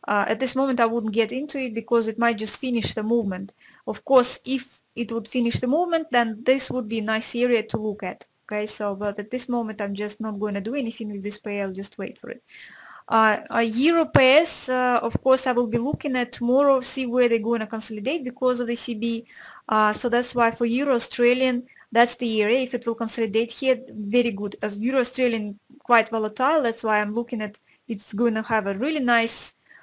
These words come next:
uh, you know, distance to go up and the same go down.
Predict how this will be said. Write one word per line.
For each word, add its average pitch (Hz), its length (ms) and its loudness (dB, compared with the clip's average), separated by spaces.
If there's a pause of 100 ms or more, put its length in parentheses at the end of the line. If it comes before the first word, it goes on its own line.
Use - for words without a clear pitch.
(220)
uh, 214 440 0 (200)
you 220 140 -4
know, 208 360 0 (180)
distance 233 400 0
to - 80 -6
go 220 200 4
up 302 240 8
and 233 120 2
the 214 60 -4
same 240 400 0
go 220 260 4
down. 196 440 0